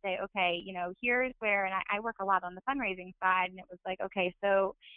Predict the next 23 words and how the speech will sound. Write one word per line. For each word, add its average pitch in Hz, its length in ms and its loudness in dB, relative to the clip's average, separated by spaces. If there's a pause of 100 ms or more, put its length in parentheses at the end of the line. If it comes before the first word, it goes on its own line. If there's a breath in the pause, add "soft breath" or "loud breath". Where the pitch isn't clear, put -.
(340 loud breath)
here's 349 240 0
where 302 100 6
our 254 60 6
participation - 640 -6
is, 190 240 -4
here's 185 220 2
how 208 140 4
much 196 240 0
we've 202 160 -4
grown 170 240 2
it, 180 220 2 (100)
and 196 280 -4 (200)
here 233 220 6
are 190 640 6
the 196 60 -10
different 202 420 -12
segments 190 380 -4 (100)
that 185 160 6 (100)
we 185 160 -10 (120)
haven't 180 340 0
been 185 180 -14
able 175 360 -4 (180)
to, 165 440 -6